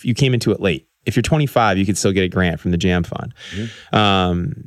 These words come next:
Speaker 1: the, the thing is, is that you need all these different programs, but if you don't invest at that lower level, then there isn't anything. It doesn't, you don't just, and everyone knows that, but, but it's actually doing something is the, is the thing that no one really,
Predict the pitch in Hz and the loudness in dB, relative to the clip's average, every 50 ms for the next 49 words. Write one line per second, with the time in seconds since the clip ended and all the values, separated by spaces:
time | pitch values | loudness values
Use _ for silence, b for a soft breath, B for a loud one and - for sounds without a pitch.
0 | - _ _ - - - - - _ _ _ - 139 147 147 147 131 135 127 - | -20 _ _ -20 -18 -18 -18 -20 _ _ _ 0 0 0 2 2 0 0 2 2
1 | 151 151 147 135 120 110 117 98 110 101 98 - - 117 113 131 127 120 117 120 | 2 2 2 2 2 2 2 2 2 2 0 -2 -2 0 2 2 4 4 2 2
2 | 120 113 110 110 110 113 107 95 - 101 101 104 92 - - 92 92 92 95 92 | 2 2 2 2 4 2 0 2 0 0 0 0 -2 0 0 0 2 2 2 2
3 | 92 90 90 92 92 - - _ _ - - 113 95 - 110 - 113 - - 117 | 2 0 0 -2 -4 -8 -10 _ _ -6 -4 -2 0 0 2 0 0 0 0 0
4 | 107 120 120 127 117 120 101 98 95 95 - - 90 - 92 80 - 92 92 95 | 2 2 2 2 2 0 2 2 0 0 0 -2 0 0 0 0 2 2 2 2
5 | 92 87 90 90 90 95 101 98 92 - - 98 95 95 92 87 - 101 87 90 | 2 2 2 2 2 2 2 0 0 -2 -2 0 0 0 0 0 0 0 0 0
6 | 85 82 85 87 - - 78 - - 120 113 - 139 135 117 110 - 110 107 120 | -2 -2 -4 -6 -6 -8 -6 -2 -2 0 2 2 2 2 0 -2 -2 0 0 2
7 | 120 117 107 - 110 104 92 - - - - b b b b - 139 156 - - | 2 0 0 0 0 0 0 -2 -6 -10 -12 b b b b 0 0 0 2 0
8 | 202 208 262 214 214 190 143 110 101 98 98 107 113 104 131 120 123 135 - - | 2 2 2 2 2 2 2 2 4 4 2 2 0 0 2 2 2 2 0 -2
9 | 104 98 - 120 107 - - - - 104 110 117 101 110 110 95 - - - - | -6 -2 0 0 0 0 -4 -8 -6 -2 0 2 2 2 0 0 -4 -6 -4 -2
10 | 120 131 135 - - 117 98 85 82 78 92 90 95 101 107 113 - - 120 127 | 0 0 0 2 0 0 0 0 -2 0 2 2 4 4 2 2 2 0 0 0
11 | - 127 131 135 139 143 139 _ _ _ _ _ _ _ - - 117 113 104 98 | 0 0 0 0 0 -2 -6 _ _ _ _ _ _ _ 0 2 2 2 2 2
12 | 90 104 95 92 87 87 - - 117 110 98 113 107 - 135 120 113 107 95 98 | 2 2 2 2 0 0 0 0 0 2 2 0 0 2 2 2 2 2 2 2
13 | 98 98 98 98 95 92 90 101 98 92 - | 2 2 2 2 0 0 2 2 2 0 0